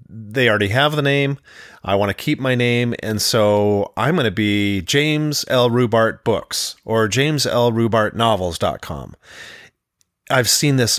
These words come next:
a lot on websites, I've seen this a lot on Facebook, and at first it sounds like a good idea. But back to Thomas's earlier point, the problem is what happens is the people drop off the novels, they drop off the books,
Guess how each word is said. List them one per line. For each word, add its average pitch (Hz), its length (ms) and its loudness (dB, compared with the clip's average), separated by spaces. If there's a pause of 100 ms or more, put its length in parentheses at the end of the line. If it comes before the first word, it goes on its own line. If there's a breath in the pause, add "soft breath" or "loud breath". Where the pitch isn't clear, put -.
a 123 60 0
lot 113 480 2
on 113 160 -2
websites, 101 540 0
I've 98 140 0
seen 113 180 0
this 98 160 0
a 101 60 0
lot 98 340 2
on 127 140 0
Facebook, 95 500 -2
and 110 80 0
at 113 100 -2
first 254 300 0
it 107 80 0
sounds 120 300 2
like 107 160 0
a 110 40 0
good 101 200 0
idea. 92 520 0 (360 loud breath)
But 117 100 0
back 123 220 0
to 113 60 -2
Thomas's 151 520 0
earlier 101 280 2
point, 170 420 0
the 110 80 -4
problem 170 400 -2
is 117 120 2
what 101 140 2
happens 107 460 0
is 104 280 0 (500 loud breath)
the - 80 -4
people 170 240 0
drop 160 280 0
off 165 220 0
the - 80 -2
novels, 127 500 -2
they 147 120 0
drop 143 340 0
off 151 320 0
the 113 80 -2
books, 123 540 0